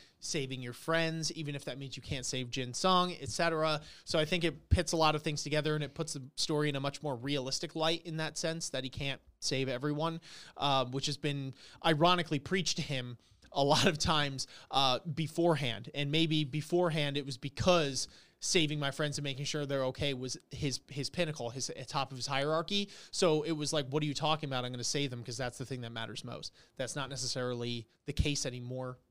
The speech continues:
I could be wrong on that. We'll see how the story plays out, right? But at least through Baum's monologue here, it seems to be that he has, you know, steeled himself and his resolve and understands that people in general will die and that he can't save absolutely everyone.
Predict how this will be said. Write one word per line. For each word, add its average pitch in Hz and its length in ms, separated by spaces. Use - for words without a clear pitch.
I 143 60
could 147 160
be 123 120
wrong 127 260
on 127 80
that. 123 240
We'll 135 100
see 139 160
how 131 100
the 117 80
story 143 260
plays - 280
out, - 180
right? 131 240
But 143 100
at 135 80
least 151 220
through 143 280
Baum's 123 300
monologue 135 500
here, 131 260
it 107 160
seems 135 320
to 135 60
be 123 260
that 120 280
he 127 240
has, 113 360
you 151 80
know, 117 240
steeled 160 360
himself 143 440
and 135 80
his 123 100
resolve 135 400
and 123 100
understands 127 600
that 123 280
people 165 380
in 143 200
general 120 560
will 131 140
die 117 420
and 120 100
that 123 60
he 120 60
can't 135 260
save 131 260
absolutely 127 640
everyone. 127 560